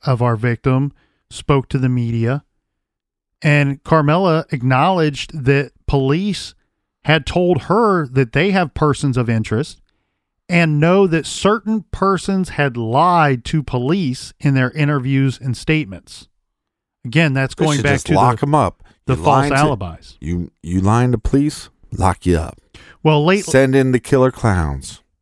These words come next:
Speaker 1: late last year, Captain, in two thousand and nineteen, an article on Fox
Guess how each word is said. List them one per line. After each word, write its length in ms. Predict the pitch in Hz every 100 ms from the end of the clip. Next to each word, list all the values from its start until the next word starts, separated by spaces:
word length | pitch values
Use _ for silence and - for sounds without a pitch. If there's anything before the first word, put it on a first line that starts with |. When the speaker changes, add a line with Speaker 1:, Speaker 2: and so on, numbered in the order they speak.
| _ _ _ -
Speaker 1:
late 320 | 147 175 202
last 440 | 160 165 160 - -
year, 360 | 156 160 151
Captain, 440 | 131 139 127 - 131
in 120 | 123
two 140 | -
thousand 360 | 143 135 120 120
and 80 | 120
nineteen, 440 | 123 123 - 143
an 120 | 120 120
article 640 | 143 127 131 - 123 123
on 240 | 135 120 117
Fox 480 | - 143 127 -